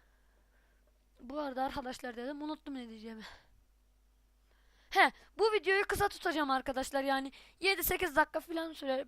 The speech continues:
Belki birazdan falan bitirebilirim arkadaşlar. Şu an zaten saat, saat demişim. Altı on beş saniye falan gibi bir şey olmuş.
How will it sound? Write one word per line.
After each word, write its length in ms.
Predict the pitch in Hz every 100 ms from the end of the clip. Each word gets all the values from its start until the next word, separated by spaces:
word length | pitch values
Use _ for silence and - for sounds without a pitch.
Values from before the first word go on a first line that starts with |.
| -
Belki 380 | 302 277 285 240
birazdan 400 | 285 262 254 262
falan 320 | 269 269 262
bitirebilirim 640 | - 285 277 277 302 277
arkadaşlar. 460 | 240 247 240 254 262
Şu 220 | - 269
an 80 | 247
zaten 380 | 262 254 262 - - - - - _ _ _ _ _ _ _ _ _ -
saat, 400 | - 277 262 - 277 226 - - _ - -
saat 360 | - 247 240 247
demişim. 320 | 247 - 240 - - - - -
Altı 280 | 269 -
on 160 | 311 285
beş 100 | 302
saniye 360 | - 277 269 294
falan 260 | 294 294
gibi 200 | 277 269
bir 60 | 277
şey 180 | - 311
olmuş. 480 | 254 277 294 -